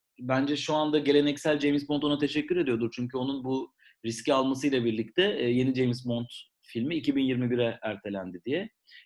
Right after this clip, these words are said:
Yani bayağı bir aslında hem gündem hem dalga konusu oldu, hem de aslında, e, bir denek oldu. E, çok büyük bir özetle Tenet ve bunun sonucunda da herkese yol gösterdi. Şu an dünyada hiçbir film, e, vizyona girmiyor.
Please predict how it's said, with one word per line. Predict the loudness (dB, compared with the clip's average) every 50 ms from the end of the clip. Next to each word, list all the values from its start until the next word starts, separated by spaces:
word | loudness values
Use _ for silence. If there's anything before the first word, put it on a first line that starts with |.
| _
Yani | -2 -2 2 4
bayağı | 4 6 6 6 4 4
bir | 4
aslında | 2 0 0 -4 -4 -2 0 2 2 0 0 -2 -8 _ _ _ _
hem | -2 -2 -2 -2 -2
gündem | -2 0 0 0 0 0 0
hem | -2 0 0
dalga | 0 0 0 0 0 -2
konusu | -2 -2 -4 -6 -6 -6 -4
oldu, | -4 -2 -2 -2 -2 -4 -4 -4
hem | -4 -4 -4 -2
de | 0 0 -2 -2 -4 -4
aslında, | -4 -4 -4 -6 -8 -6 -6 -2 0 0 -2 -2 -4 -10 _ _ _ _ _ _ _ _ _ -6
e, | -4 -2 -2 -2 -2 -4 -4 -4 -4 -4 -4 -2
bir | -2 -2 2 6
denek | 6 6 6 4 2 0 -4 -12 -16 _ _ _ _ _ _ _ _ _
oldu. | -4 -2 -2 -4 -4 -6 -10 -10 -12 _ _ _ _ _ -14
E, | -12 -12 -10 -10 -12 -12 -14 -16 _ _
çok | -6 -4 -4 -4 -6 -10 -12
büyük | -8 -8 -8 -8 -8 -10
bir | -10 -8
özetle | -8 -8 -8 -8 -10 -10 -10 -12 -12 -12
Tenet | -10 -8 -8 -8 -8 -6 -4
ve | -2 -2 -2
bunun | -2 -2 -4 -4
sonucunda | -2 -2 -4 -2 -4 -4 -4 -2 -2 -2
da | -2 -2 -4 -6 -10 _ _ _ _ _ _
herkese | -2 -2 -2 -2 -2 -2 0
yol | 2 4 4 4 2
gösterdi. | 2 -2 -2 -4 -6 -6 -6 -8
Şu | -6 -6 -6
an | -6 -4
dünyada | -6 -6 -4 -4 -2 -2
hiçbir | -2 -2 -2 -8 -8
film, | -4 -4 -4 -4 -6 -10 _ _ _ _ -10
e, | -8
vizyona | -6 -6 -4 -2 0 0 0 0 0 0 0
girmiyor. | 2 2 0 0 0 -4 -8